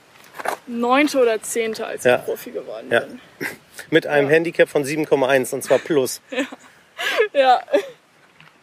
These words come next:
Speaker 2: Da muss man auf fast, da muss man auf jedem Platz eine Menge Birdies schießen.
Speaker 1: Ja, das ist auch wirklich nicht entspannt.
Speaker 2: <laughs>
Speaker 1: Also, das war nicht mehr schön am Ende,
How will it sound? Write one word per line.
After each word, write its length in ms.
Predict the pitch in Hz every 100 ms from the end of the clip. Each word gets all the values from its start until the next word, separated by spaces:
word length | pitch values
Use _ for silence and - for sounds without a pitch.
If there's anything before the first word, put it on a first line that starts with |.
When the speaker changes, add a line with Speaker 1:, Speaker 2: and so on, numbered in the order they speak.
| _ _ _ - _ _ _ _ _ _ _ _ _ _
Speaker 2:
Da 240 | - 139 160
muss 240 | 185 180
man 400 | 196 190 202 202 - - _
auf 140 | - 160
fast, 560 | 233 175 - - -
da 60 | 175
muss 160 | 185 208
man 80 | 196
auf 100 | 170
jedem 260 | 196 196
Platz 420 | - 214 220 - 294
eine 100 | 202
Menge 240 | 214 220
Birdies 360 | 202 220 233 -
schießen. 340 | 143 127 127 - -
Speaker 1:
Ja, 320 | 262 269 285 285 _ _ -
das 180 | 277
ist 140 | 277 311
auch 140 | 285
wirklich 340 | 247 285 277 254
nicht 220 | 269 277
entspannt. 640 | 254 247 - 254 233 226 - -
Speaker 2:
<laughs> 140 | -
Speaker 1:
Also, 560 | 233 262 247 262 254 240 - - - _ _ _ _ _ - -
das 240 | 285 269
war 140 | 285 285
nicht 180 | 311
mehr 180 | 311 311
schön 280 | 302 339 339
am 180 | 277 226
Ende, 260 | 233 226